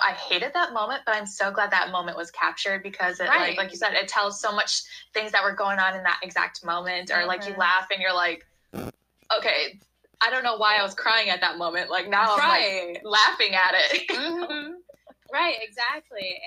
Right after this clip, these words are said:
Speaker 2: And, you know, and that's something that I wanna do. I, I would love to do maternity photos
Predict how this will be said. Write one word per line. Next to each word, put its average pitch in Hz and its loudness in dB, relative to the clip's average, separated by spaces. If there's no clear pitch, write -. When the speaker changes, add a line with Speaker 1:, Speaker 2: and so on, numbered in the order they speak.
Speaker 2:
And, 196 -20
you 208 -8
know, 208 -8
and 208 -20
that's 240 -8
something 208 -18
that 180 -4
I 180 -2
wanna 165 -12
do. 170 -10
I, 165 -4
I 185 -2
would 175 -20
love 185 -6
to 170 -18
do 165 -8
maternity 165 -10
photos 147 -6